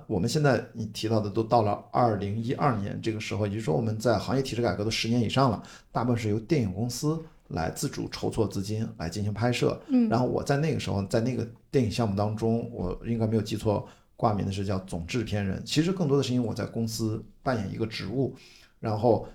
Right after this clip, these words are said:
Speaker 1: 是负责整个公司所有电影项目的宣传、发行、营销。
Speaker 2: 嗯。
Speaker 1: 所以这个电影是我们小马奔腾，当时我就职的公司，这个公司现在已经不存在了啊，
Speaker 2: 嗯。
Speaker 1: 是一个行业的一个悲剧啊。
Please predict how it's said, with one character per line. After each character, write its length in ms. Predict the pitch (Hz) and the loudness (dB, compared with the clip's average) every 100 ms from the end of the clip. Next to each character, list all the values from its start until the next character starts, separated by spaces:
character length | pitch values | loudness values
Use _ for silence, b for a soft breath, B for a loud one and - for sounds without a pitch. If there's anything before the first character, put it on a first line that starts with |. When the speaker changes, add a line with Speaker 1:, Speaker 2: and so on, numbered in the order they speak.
| B | B
Speaker 1:
是 260 | - 120 | -2 2
负 160 | 110 - | 2 0
责 160 | - 110 | 0 0
整 260 | - 85 | -2 -2
个 140 | 87 110 | 2 2
公 200 | 104 113 | 2 -2
司 180 | - 113 | 0 -2
所 300 | - 101 139 | -2 2 4
有 100 | 160 | 4
电 180 | 110 92 | 2 -2
影 60 | |
项 240 | 85 101 92 | -2 -2 -4
目 80 | 87 | -4
的 240 | 85 67 - | -2 -4 -4
宣 200 | - 117 | -6 -6
传、 160 | 95 78 | -4 -4
发 140 | 87 | -4
行、 180 | 90 95 | -6 -6
营 120 | - | -8
销。 320 | - - - - | -2 0 0 2
Speaker 2:
嗯。 280 | 240 220 214 | 4 6 2
Speaker 1:
所 180 | - 135 | 0 4
以 220 | 135 - - | 4 4 -4
这 100 | - | 0
个 80 | 175 | 2
电 140 | 120 110 | 2 0
影 60 | |
是 160 | 98 117 | -2 -2
我 40 | |
们 240 | 101 85 - | -2 -6 -8
小 180 | - 113 | -6 -2
马 120 | 107 | -2
奔 160 | 95 110 | -2 -2
腾， 160 | 92 | -2
当 120 | 104 113 | 0 0
时 140 | 113 | 0
我 80 | - | -4
就 220 | - 110 | 0 0
职 160 | - 95 | 0 -4
的 120 | 98 | -4
公 200 | - 101 | -4 -6
司， 120 | - | -4
这 80 | 123 | -2
个 60 | 113 | 0
公 80 | |
司 120 | 113 104 | 0 -2
现 80 | |
在 80 | 107 | -2
已 20 | |
经 80 | 95 | -2
不 80 | 95 | -4
存 160 | - 85 | -4 -2
在 100 | 95 | -2
了 100 | 82 | -2
啊， 180 | - - | -2 4
Speaker 2:
嗯。 80 | |
Speaker 1:
是 80 | 240 | 4
一 40 | 107 | 4
个 60 | |
行 220 | 95 85 | -2 -4
业 100 | 98 | -2
的 80 | 95 | -2
一 120 | 92 | -4
个 160 | 98 90 | -4 -4
悲 200 | - 110 | -2 -2
剧 220 | 110 98 | -2 -6
啊。 180 | - 78 | -6 -8